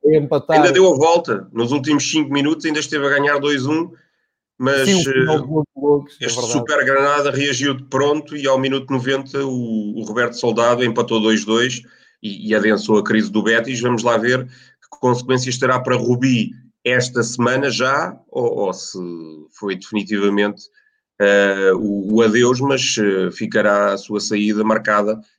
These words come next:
Speaker 2: apenas para o final da época.
Speaker 1: E aqui está o tal formato de fase final de Campeonato do Mundo.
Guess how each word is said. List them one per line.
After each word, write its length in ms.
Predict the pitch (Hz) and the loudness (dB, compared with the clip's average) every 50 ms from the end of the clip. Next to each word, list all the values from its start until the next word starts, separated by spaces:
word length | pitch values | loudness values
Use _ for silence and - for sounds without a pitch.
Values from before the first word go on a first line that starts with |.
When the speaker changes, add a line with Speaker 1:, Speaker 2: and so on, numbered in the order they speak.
| _ - | _ -10
Speaker 2:
apenas 320 | 113 110 113 107 107 107 | -6 -4 -2 -2 -2 -4
para 160 | 107 107 107 | -2 -2 -2
o 40 | 107 | -2
final 220 | - 110 104 104 104 | 0 0 0 0 2
da 100 | 110 101 | 0 0
época. 280 | 87 - - - - _ _ _ _ _ _ _ _ _ _ _ _ _ _ _ _ _ _ | 0 -2 -4 -10 -20 _ _ _ _ _ _ _ _ _ _ _ _ _ _ _ _ _ _
Speaker 1:
E 100 | 135 135 | -4 -2
aqui 180 | 135 - - 147 | -2 -2 -2 -6
está 320 | 131 - 170 151 143 139 | -4 0 2 2 4 4
o 160 | 135 139 139 | 2 2 0
tal 220 | 135 - 151 143 139 | 0 0 0 0 0
formato 1000 | - - 143 135 143 147 143 139 - - 139 123 120 123 127 131 127 123 120 113 | -2 -4 -6 -4 -2 0 0 0 -2 -2 -6 -8 -4 -2 -2 0 0 -2 -4 -6
de 100 | 113 110 | -10 -14
fase 360 | - - - 160 143 131 - | -12 -6 -4 -4 -4 -2 -4
final 380 | 156 143 147 151 147 143 135 127 | -4 -2 0 2 2 2 2 0
de 80 | 131 | -2
Campeonato 460 | 123 151 135 127 139 143 139 135 - | -2 -2 -2 -2 -2 -2 -4 -2 -4
do 60 | 135 135 | -4 -2
Mundo. 280 | 139 156 160 160 160 | -2 -2 -2 -4 -6